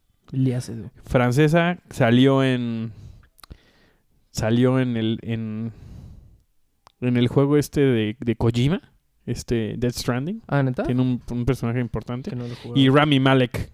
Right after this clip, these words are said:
Speaker 2: como
Speaker 1: Rami
Speaker 2: el
Speaker 1: Malek, que es
Speaker 2: com-,
Speaker 1: buenísimo.
Speaker 2: sí, como el, el malo.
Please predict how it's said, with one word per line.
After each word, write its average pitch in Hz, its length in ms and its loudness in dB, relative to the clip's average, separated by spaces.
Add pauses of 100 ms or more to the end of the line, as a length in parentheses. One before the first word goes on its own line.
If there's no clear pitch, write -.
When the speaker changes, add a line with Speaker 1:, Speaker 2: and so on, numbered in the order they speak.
(100)
Speaker 2:
como 113 320 0
Speaker 1:
Rami 110 120 0
Speaker 2:
el 117 60 0
Speaker 1:
Malek, - 160 -10 (400)
que 127 100 0
es 117 80 -2
Speaker 2:
com-, 117 140 0 (340)
Speaker 1:
buenísimo. 120 520 0
Speaker 2:
sí, 120 220 2
como 110 260 -4
el, 110 220 -4 (420)
el 113 180 0
malo. 117 300 0